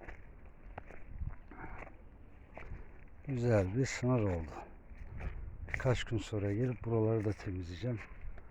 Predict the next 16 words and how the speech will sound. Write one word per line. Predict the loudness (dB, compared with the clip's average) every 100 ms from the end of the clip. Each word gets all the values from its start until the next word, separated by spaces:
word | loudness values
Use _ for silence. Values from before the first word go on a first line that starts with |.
| -8 -2 0 0 0
Orak, | 2 4 4 2 4
nacak | 4 6 4 2
olmadığı | 2 4 4 4 2 -2
için | -2 0 0 -2 -14 -16 -14 -14 -12 -12 -12 -14 -16 -14 -14 -14 -4
buraları | 2 4 4
temizledim. | 2 4 4 4 2 2 0 0
Ağacın | 2 4 4 4 4
dibini | 6 8 10 10 6 -16 -16 -16 -16 -14 -14 -14 -14
komple | -2 4 4 6 8 8 6 -2
kestim. | 4 4 4 4 4 4 -8 -14 -14 -16 -16 -16 -14 -12 -12 -14 -14
Temizledim, | 4 6 8 8 6 8 8 8 4
ıslah | -8 2 8 8
ettim. | 8 4 2 2 -6 -16 -14 -14 -12 -12 -12 -14 -6
Burada | -2 4
ne | 4
kadar | 6 6 8 6